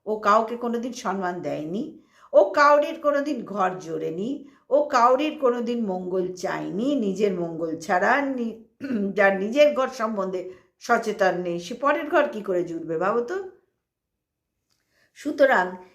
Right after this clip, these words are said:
এই যে কন্ট্রোভার্সি ক্রিয়েটারদের দেখছি, আজকে তারা টিনুর হয়ে কত, মানে টিনুকে নিয়ে ভিডিও করছে, খুব মার্জিত ভিডিও করছে।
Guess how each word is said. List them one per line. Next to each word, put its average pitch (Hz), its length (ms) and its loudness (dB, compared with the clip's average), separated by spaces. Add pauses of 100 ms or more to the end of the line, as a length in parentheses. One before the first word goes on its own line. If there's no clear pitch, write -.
(140)
এই 311 240 0
যে 302 100 -2
কন্ট্রোভার্সি 220 600 0
ক্রিয়েটারদের 170 640 0
দেখছি, 156 640 -10 (680)
আজকে 262 400 2
তারা 240 300 2
টিনুর 254 420 -4
হয়ে 226 260 -2
কত, 190 200 -2
মানে 196 300 -2
টিনুকে 226 400 -6
নিয়ে 226 180 -4
ভিডিও 196 340 0
করছে, 214 320 -6
খুব 311 160 -2
মার্জিত 190 440 0
ভিডিও 165 340 -4
করছে। 190 380 -6